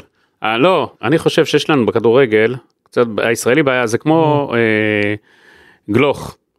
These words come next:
Speaker 1: אתה יודע. מכבי תל אביב, עד שאתה יודע, אם התקשורת לא לוחצת, או שם ייבשו את גלוך שם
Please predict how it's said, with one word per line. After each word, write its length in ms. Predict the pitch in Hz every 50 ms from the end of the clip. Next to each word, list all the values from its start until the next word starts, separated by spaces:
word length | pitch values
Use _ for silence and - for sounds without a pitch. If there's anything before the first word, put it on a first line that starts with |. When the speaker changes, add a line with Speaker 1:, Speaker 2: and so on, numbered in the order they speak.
| _ -
Speaker 1:
אתה 120 | - -
יודע. 220 | 113 113 139 127 110 - - _ _ _ _ _ _ _ _ _ _ _ -
מכבי 320 | 123 - - 185 170 170
תל 180 | - 156 139 139
אביב, 400 | 139 147 185 190 180 170 143 147
עד 160 | 151 147 -
שאתה 420 | - - 147 143 135 131 - -
יודע, 240 | 135 127 151 143 131
אם 140 | 127 123 127
התקשורת 440 | 127 - - - - 160 151 147 143
לא 100 | 147 143
לוחצת, 500 | 139 127 - - 160 156 - - - 143 135 131 127 127 123 123 123 120 120 120 120 - -
או 560 | 127 123 123 120 120 117 117 117 113 117 120 - _ _ _ _ _ _ _ _ -
שם 200 | - - 143 143
ייבשו 260 | 147 143 - - 185
את 80 | 170 139
גלוך 280 | 139 156 165 160 -
שם 160 | - 165 151